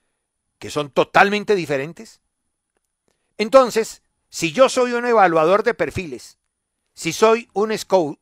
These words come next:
un es-, un, un, un, un scout y quiero entregarle a mis jefes, a mi técnico o a los dirigentes una calificación de los jugadores, lo primero que tengo que decirles es,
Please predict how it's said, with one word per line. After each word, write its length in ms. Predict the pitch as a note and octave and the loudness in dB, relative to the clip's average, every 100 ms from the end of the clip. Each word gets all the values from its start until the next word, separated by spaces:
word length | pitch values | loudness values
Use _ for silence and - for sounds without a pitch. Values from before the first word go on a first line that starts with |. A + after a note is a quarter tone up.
| _ | _
un 140 | E3+ G3 | -10 -10
es-, 180 | - - | -10 -10
un, 180 | F3 F#3+ | -10 -8
un, 180 | F3+ G#3 | -12 -12
un, 200 | F#3+ G3+ - | -10 -10 -8
un 180 | G3+ | -10
scout 960 | F3+ - _ _ _ - A3+ F3+ - - _ _ _ _ _ _ _ _ _ _ - | -10 -14 _ _ _ -2 2 2 -2 -16 _ _ _ _ _ _ _ _ _ _ -10
y 140 | E3+ | -8
quiero 520 | - B3 G3 D#3+ - _ _ _ _ _ _ - | -2 2 4 2 -2 _ _ _ _ _ _ -8
entregarle 760 | F3+ F3+ F3+ E3+ G3+ G#3 A3 _ _ - | -8 -4 -2 2 2 2 -4 _ _ -6
a 100 | D3+ | -4
mis 280 | A3+ B3 - | -4 -6 -2
jefes, 440 | G3+ D#3 B2+ - | -2 -4 -12 -8
a 100 | C#3+ | -6
mi 180 | E3 A#3+ | -4 -6
técnico 680 | F3 G#3+ D3+ C3+ - A#2+ - _ _ _ _ _ _ _ _ _ _ _ | -2 -2 -2 -14 -16 -18 -20 _ _ _ _ _ _ _ _ _ _ _
o 160 | G3 A3 | 6 6
a 100 | G#3+ | 6
los 260 | G3+ F3+ | 2 0
dirigentes 840 | G#3 G3+ D#3 F#3+ C#3+ - G#2 - _ _ _ - | -6 -6 -2 -2 -4 -16 -20 -20 _ _ _ -8
una 260 | F3+ A3 _ | -2 -2 _
calificación 1080 | - A3+ G3+ F#3+ F#3+ E3 D3+ - F3 B2+ _ _ _ _ _ | 6 6 6 -4 -10 -8 -8 -4 -6 -6 _ _ _ _ _
de 160 | - A3 | -2 0
los 140 | G#3+ | 0
jugadores, 560 | G#3+ G#3+ D#3+ C3+ D3 - _ _ - | 2 2 2 -2 -10 -20 _ _ -4
lo 160 | E3 | -4
primero 300 | E3 D#3+ F3+ | -4 -4 -4
que 100 | F#3 | -4
tengo 200 | E3+ F#3+ | -4 -4
que 80 | G3 | -2
decirles 440 | F#3+ F3 F#3+ F#3+ F#3+ | -4 -4 -8 -8 -6
es, 220 | F3+ | -10